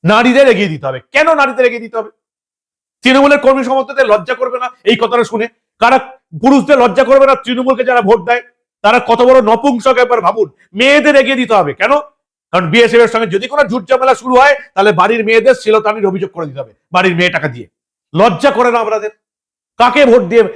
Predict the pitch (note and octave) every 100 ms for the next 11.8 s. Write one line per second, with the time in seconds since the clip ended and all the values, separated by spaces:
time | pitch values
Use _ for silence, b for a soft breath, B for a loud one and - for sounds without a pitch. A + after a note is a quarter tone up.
0 | - G#3 G#3 A3+ A3 F#3 G3 G#3+ G#3 F#3+
1 | G3+ G3 F3 F#3 _ _ _ _ _ _
2 | _ _ _ - G#3 A3+ B3 C#4 D4+ C4+
3 | C#4 A3+ G#3+ C4+ C4+ C4 C4 G#3+ A#3+ _
4 | _ _ - C#4 D4 C#4+ C#4+ C4+ A#3 B3
5 | B3 - C4 B3+ B3 A#3+ B3+ A#3+ _ _
6 | G3 G#3 A3 A#3+ B3 - B3+ C4 - B3+
7 | - A#3+ A#3+ A#3+ G#3+ A#3 A#3+ C#4+ D#4 A3
8 | G3+ D3+ A#2+ F#2+ _ _ _ _ _ _
9 | _ _ _ _ _ F#3 B3 B3+ D#4 C4+
10 | C4+ F3+ - G3+ D#3 D3+ G3+ A#3+ B3+ G#3+
11 | B3 B3 B3+ B3+ C4 C4+ C4 C#4+